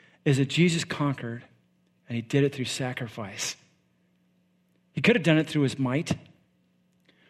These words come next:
but he did it through sacrifice, through becoming not just the Lion of the tribe of Judah, but the Lamb who was slain. And that act changes history eternally.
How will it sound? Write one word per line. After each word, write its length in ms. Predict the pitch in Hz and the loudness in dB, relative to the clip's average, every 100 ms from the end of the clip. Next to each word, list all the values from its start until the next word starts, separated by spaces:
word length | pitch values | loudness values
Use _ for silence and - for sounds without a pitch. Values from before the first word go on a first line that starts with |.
| _ | _
but 100 | 135 | 0
he 60 | 131 | 2
did 180 | 160 202 | 4 2
it 100 | 208 | 2
through 140 | 147 | -4
sacrifice, 920 | - 170 165 165 139 131 127 - - - _ - | -2 2 2 0 -4 -2 -4 -4 -10 -18 _ -2
through 340 | 175 170 139 - - | 4 4 2 -12 -6
becoming 520 | 151 - 185 190 165 | -4 -2 0 4 4
not 200 | 160 175 | 4 2
just 300 | - 170 - | 0 -2 0
the 100 | 170 | 0
Lion 640 | 151 147 165 190 165 123 - - | 2 2 4 4 4 2 -2 -2
of 100 | 135 | -2
the 60 | |
tribe 280 | - 156 139 | 0 0 0
of 100 | 127 | 0
Judah, 460 | - 143 131 113 110 - - - - - | 0 2 2 -2 -8 -20 -20 -20 -16 0
but 180 | 156 151 | 2 4
the 140 | 151 | 2
Lamb 480 | 135 147 165 170 156 | 2 4 6 6 4
who 140 | 135 | 2
was 200 | 143 147 | 2 0
slain. 640 | - - 156 139 123 131 - _ _ _ _ _ _ _ _ - - - | 0 -2 -2 0 -2 -6 -14 _ _ _ _ _ _ _ _ -20 -12 0
And 180 | 151 135 | 0 2
that 280 | 160 170 - | 2 2 0
act 500 | 170 151 123 - - - _ _ - | -2 -2 -2 -6 -14 -18 _ _ -6
changes 600 | - 180 196 160 165 - | -2 2 4 4 0 0
history 480 | 185 165 - 127 127 | -2 -2 -2 -4 -4
eternally. 760 | 151 - 156 147 120 107 - | -6 -6 -4 -4 -4 -8 -14